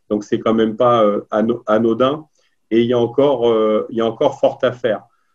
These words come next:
Donc, effectivement, l'arrêt des coups de pouce, euh, est un très mauvais signal que, que, que l'on envoie. Et, euh, c'est un mauvais signal, euh, notamment, euh, pour, euh, les personnes,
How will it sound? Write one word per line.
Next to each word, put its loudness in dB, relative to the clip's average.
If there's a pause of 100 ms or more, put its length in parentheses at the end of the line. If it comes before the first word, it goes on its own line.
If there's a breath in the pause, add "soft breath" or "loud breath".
(120)
Donc, -2
effectivement, 0
l'arrêt 4
des -2
coups -2
de -18
pouce, -8
euh, 4
est -4
un 0
très -6
mauvais 0
signal -4
que, -4
que, -2
que -8
l'on -2
envoie. -2 (420 soft breath)
Et, 2
euh, 0
c'est -8
un 0
mauvais 2
signal, 0
euh, 0
notamment, 0
euh, 0 (100)
pour, -2
euh, 0
les -2
personnes, -2